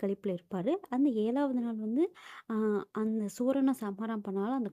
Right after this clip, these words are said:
கோவம் தெரியாம இருக்கும் அந்த ஆறாவது நாள். ஏழாவது நாள் வந்து அந்த திருக்கல்யாணம் முடிஞ்சோடனே அவர் ரொம்ப சந்தோஷத்துல இருப்பாரு. So, அந்த சமயத்துல போய் நம்ம என்ன வரம் கேட்டாலும்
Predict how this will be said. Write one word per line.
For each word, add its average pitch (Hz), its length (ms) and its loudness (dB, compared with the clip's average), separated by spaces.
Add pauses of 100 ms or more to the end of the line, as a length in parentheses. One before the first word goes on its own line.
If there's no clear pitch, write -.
கோவம் 226 200 -2
தெரியாம 208 420 -2
இருக்கும் 180 200 -4
அந்த 175 180 0
ஆறாவது 180 340 -4
நாள். 165 140 -4
ஏழாவது 233 500 2
நாள் 220 160 -2
வந்து 214 340 0 (360)
அந்த 226 360 0
திருக்கல்யாணம் 254 580 4
முடிஞ்சோடனே 208 280 0
அவர் 254 200 0
ரொம்ப 196 200 -2 (120)
சந்தோஷத்துல 190 460 -4
இருப்பாரு. 170 320 -2
So, 269 200 0
அந்த 202 220 -2 (120)
சமயத்துல 240 280 -2
போய் 254 200 0
நம்ம 214 240 0
என்ன 190 260 0
வரம் 214 200 -4
கேட்டாலும் 190 520 -2